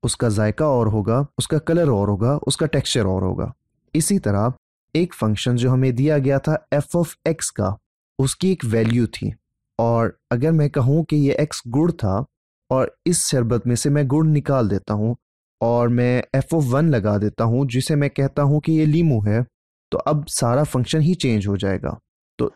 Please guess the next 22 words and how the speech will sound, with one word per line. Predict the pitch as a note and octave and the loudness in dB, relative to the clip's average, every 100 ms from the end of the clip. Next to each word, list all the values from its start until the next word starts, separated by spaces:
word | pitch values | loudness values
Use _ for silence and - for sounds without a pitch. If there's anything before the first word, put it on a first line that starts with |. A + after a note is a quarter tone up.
| - | -2
इस | G#3 | -2
सवाल | - B2 G#2 G#2 | 0 0 2 0
के | A2+ | 0
लिए | A2+ | 0
हम | A#2+ C3 | 2 0
क्या | C#3+ D3+ | 0 -2
करेंगे, | - G#2 G#2 G#2 C#3+ D#3 _ _ | 0 0 0 0 -2 -4 _ _
हम | - C#3 B2+ | -2 0 0
गिवन | C#3 E3+ G3+ | 2 2 2
फंक्शंस | D#3+ A2 G2+ A#2+ - | 0 -2 0 -2 0
को | C3 | -2
चेंज | - D#3 D#3+ - | 0 0 0 0
करेंगे | A#2 A2 A2+ B2 - - | 0 2 2 0 -2 -2
उस | G3 - | -2 -2
फंक्शन | A#2+ A2 - A#2 | 0 0 0 0
में | A#2 C#3 C#3 B2+ | 2 0 -2 -2
जिसके | D3+ - C3+ | -2 0 0
लिए | A#2+ | 2
उसने | C3+ - D3 | 0 0 0
हमसे | C#3 E3 | 0 -2
पूछा | - A#2 - G#2 | -2 -2 0 0
है। | G2 | 0